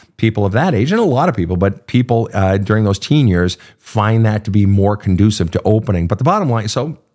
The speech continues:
go to an event that they might enjoy and just make it about the event. Doesn't have to be some big sit down, even meal beforehand or after. Maybe it is.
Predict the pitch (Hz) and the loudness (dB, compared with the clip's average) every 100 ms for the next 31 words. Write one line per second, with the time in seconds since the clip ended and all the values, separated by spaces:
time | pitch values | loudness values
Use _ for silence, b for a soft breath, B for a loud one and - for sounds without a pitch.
0 | _ 107 143 147 139 175 139 82 107 110 | _ -2 0 0 0 -2 -4 -2 0 2
1 | 110 117 110 139 151 - _ _ _ _ | 2 0 2 0 -2 -10 _ _ _ _
2 | _ _ _ _ - 135 175 - 185 151 | _ _ _ _ -2 0 0 -2 -2 0
3 | 139 135 147 113 117 127 113 147 127 131 | -2 -2 -2 -2 -2 -2 -2 0 0 0
4 | 123 110 117 - 120 110 110 110 120 117 | -2 0 0 -2 -2 0 -2 -2 -6 -2
5 | 120 120 117 123 123 117 113 135 131 110 | 0 0 0 0 2 4 4 2 0 -2
6 | 131 127 127 123 139 185 - 95 101 98 | 0 2 2 0 0 -4 -2 0 2 2
7 | 135 190 170 | 2 0 -4